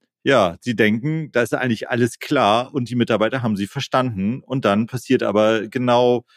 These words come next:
das Gegenteil oder es passiert eben einfach nicht das, was sie sich wünschen.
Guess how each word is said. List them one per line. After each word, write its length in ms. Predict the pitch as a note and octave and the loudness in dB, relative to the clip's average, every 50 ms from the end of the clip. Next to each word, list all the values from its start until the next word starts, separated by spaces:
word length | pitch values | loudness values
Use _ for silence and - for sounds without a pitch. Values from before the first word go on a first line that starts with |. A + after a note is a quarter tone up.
| _ _ _ | _ _ _
das 320 | _ A#2 A#2 - - - - | _ -6 -6 -6 -8 -14 0
Gegenteil 720 | - B2 D3 D#3+ D#3+ D#3+ - C3 C#3 B2+ B2 B2+ B2+ B2+ | 4 4 4 6 4 0 0 0 0 2 4 4 4 2
oder 200 | A#2 G2 G2 F#2+ | 2 0 0 -2
es 60 | G2 | -2
passiert 340 | - - G#2+ - - C3 - | -2 -8 -8 -2 -2 -2 -2
eben 180 | - A#2 G2+ A2+ | 0 -2 -4 -4
einfach 220 | - B2+ - B2 | -4 -4 -2 0
nicht 200 | A#2 B2 A2+ - | 0 0 0 2
das, 200 | A#2+ B2 - - | 0 0 0 0
was 160 | - A2+ - | -2 -4 -2
sie 100 | - A#2 | -4 -8
sich 340 | G#2 F#2+ G#2+ G#2+ G#2 - - _ _ _ _ _ _ _ _ _ | -6 -2 -2 -2 -2 -4 -10 _ _ _ _ _ _ _ _ _
wünschen. 500 | A2 A#2+ B2+ A#2 - - G2 E2+ D#2 - | 2 2 2 2 -4 -6 -10 -10 -10 -12